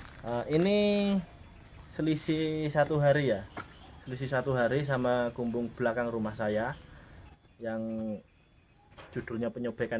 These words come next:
itu, selisih satu hari. Terus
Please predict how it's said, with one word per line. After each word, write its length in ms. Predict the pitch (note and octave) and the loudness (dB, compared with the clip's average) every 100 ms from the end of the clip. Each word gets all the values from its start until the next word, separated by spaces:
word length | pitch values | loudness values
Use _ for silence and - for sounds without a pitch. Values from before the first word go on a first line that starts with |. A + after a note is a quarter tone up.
| A2+ | -4
itu, 320 | A2+ C#3+ D3+ - - - - - - - - - | -2 -4 -4 -14 -20 -20 -20 -20 -20 -20 -20 -10
selisih 240 | A#2 B2+ | -8 -6
satu 240 | B2 A#2+ B2 | -6 0 2
hari. 400 | A#2 A#2 D#3+ F3 - - - - - | 2 4 4 2 -6 -20 -20 -20 -10
Terus 480 | A2+ A#2+ A#2+ A#2 | -4 0 0 -2